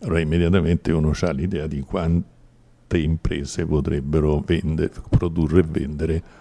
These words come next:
queste, eh, caldaie e questi camini ad alta efficienza, no? E va bene, e questo è un po' il, lo schema. Eh, dovrei continuare, ma insomma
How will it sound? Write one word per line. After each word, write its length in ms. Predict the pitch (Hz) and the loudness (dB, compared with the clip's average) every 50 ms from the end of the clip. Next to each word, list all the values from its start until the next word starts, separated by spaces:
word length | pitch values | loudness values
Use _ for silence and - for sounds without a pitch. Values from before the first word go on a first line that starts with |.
| - - - - - - - _ | -20 -20 -20 -20 -20 -20 -20 _
queste, 560 | - - 85 76 - - - 85 82 80 - - - - - - - - - - - - _ - _ - - | -2 -2 0 0 -2 0 2 2 2 2 0 -4 -14 -20 -20 -20 -20 -20 -20 -20 -20 -20 _ -20 _ -12 -4
eh, 300 | - - - 73 71 - | -2 0 0 0 -2 -4
caldaie 760 | - - 90 80 78 80 80 73 71 73 78 80 82 80 - - | 2 4 4 4 6 4 4 4 4 4 6 6 6 6 4 2
e 140 | - - | -6 -14
questi 880 | - - - 82 71 - - - 82 80 78 76 76 73 71 71 71 71 | 0 2 4 4 4 2 0 0 2 2 2 0 0 -2 -2 -4 -4 -6
camini 540 | - - 90 80 87 92 90 82 82 95 92 | 2 2 4 4 6 6 6 8 8 8 8
ad 140 | 76 78 73 | 6 6 4
alta 840 | 76 76 76 71 - - 78 76 76 78 73 71 76 76 73 73 - - | 4 4 2 0 2 2 4 4 4 2 2 2 0 0 0 -2 -4 -4
efficienza, 880 | - 104 - - - 78 - - - - 85 - - - - - - - - - - - | -4 -4 -4 -2 -2 -2 -2 -2 -4 -4 -6 -6 -4 -6 -6 -6 -6 -12 -18 -20 2 8
no? 200 | 107 131 - - - - - - - - - - - - - - - - - | 8 8 8 6 -4 -20 -20 -20 -20 -20 -20 -20 -20 -20 -20 -20 -20 -2 8
E 80 | - | 10
va 60 | - 107 | 10 10
bene, 300 | - 80 78 - - - | 10 4 0 0 -2 6
e 140 | - 190 - | 6 6 6
questo 440 | - - 90 - - - 101 87 - | 8 4 2 4 8 8 8 8 8
è 240 | - - 85 - - - - | 2 0 0 0 -2 -6 -4
un 100 | - 92 | -2 4
po' 240 | - - 98 90 85 85 - | 8 10 10 10 10 8 4
il, 420 | - - 92 92 85 82 82 82 - | 0 0 2 4 4 4 4 4 2
lo 140 | - - 87 | 2 2 2
schema. 540 | - - - 80 73 73 71 73 80 - - - - _ _ _ _ - - | 2 2 0 2 2 2 0 0 -2 -2 -4 -6 -14 _ _ _ _ -14 -10
Eh, 200 | - - 90 87 | -6 -4 -2 -2
dovrei 380 | 90 - 90 87 92 95 90 85 | 0 2 4 6 8 8 6 6
continuare, 500 | 80 82 78 - 120 107 117 120 95 80 | 6 4 2 2 4 8 8 10 10 8
ma 120 | 76 76 76 | 6 4 2
insomma 380 | - - - - 85 78 78 | 0 -2 -4 -4 -4 -4 -4